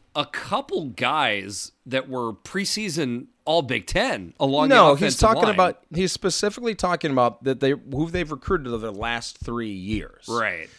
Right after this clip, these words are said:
Speaker 2: So I, I don't know if he means t-, starting with the twenty-one class, 'cause that's
Speaker 1: That's a good
Speaker 2: really
Speaker 1: point.
Speaker 2: Levy's class,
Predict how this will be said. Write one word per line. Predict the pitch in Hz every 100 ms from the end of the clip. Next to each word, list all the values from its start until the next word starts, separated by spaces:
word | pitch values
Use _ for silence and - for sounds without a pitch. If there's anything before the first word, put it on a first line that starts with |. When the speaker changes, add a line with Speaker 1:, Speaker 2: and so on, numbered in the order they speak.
| _
Speaker 2:
So | - 160 147 139 - -
I, | 156 165
I |
don't | 185 214
know | 202 190
if | 175 -
he | 160
means | 147 143 117
t-, | - -
starting | - 170 160 151
with | 135
the | -
twenty-one | - 156 165 139 120 147
class, | - 175 156
'cause | 139
that's | 143 -
Speaker 1:
That's |
a |
good | -
Speaker 2:
really | 196 170
Speaker 1:
point. | 156
Speaker 2:
Levy's | 131 113 -
class, | 170 127